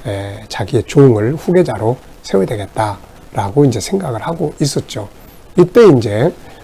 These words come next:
하나님께서, 예, 아브라함한테, "야, 그건 네의 후계자가 아니고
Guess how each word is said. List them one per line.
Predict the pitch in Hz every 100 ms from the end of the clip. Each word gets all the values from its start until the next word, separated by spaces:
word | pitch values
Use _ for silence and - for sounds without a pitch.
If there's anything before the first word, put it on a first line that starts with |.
| -
하나님께서, | - 165 135 117 104 - 123 117 - - - -
예, | 104 101 101
아브라함한테, | 110 104 110 101 95 - 101
"야, | 107 98
그건 | - 131 113 117 120
네의 | 127 135
후계자가 | - 170 156 127 120
아니고 | 127 98 117